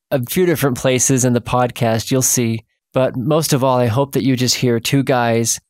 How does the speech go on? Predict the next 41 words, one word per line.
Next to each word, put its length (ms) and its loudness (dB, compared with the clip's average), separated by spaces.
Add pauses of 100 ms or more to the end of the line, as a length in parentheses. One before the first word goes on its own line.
(120)
that 480 -2
have 220 -2
a 80 2
deep 380 -2
love 280 0
for 100 -2
this 240 0
work, 300 0
a 40 -6
deep 280 0
respect 400 -2
for 120 -6
the 100 0
people 380 -2
who 160 2
are 180 0
willing 240 0
to 80 -2
trust 360 -2
us 160 -2
with 120 -4
their 160 0
lives 340 0
and 100 0
their 80 0
stories, 580 -2 (420)
and 540 -2 (220)
the 240 -2
fragile 500 0
and 100 0
delicate 380 0
work 260 -2
it 60 0
is 240 0
to 140 -2
rebuild 440 0
a 60 -2
relationship 640 -2
that 140 0
is 100 -4
broken 600 -2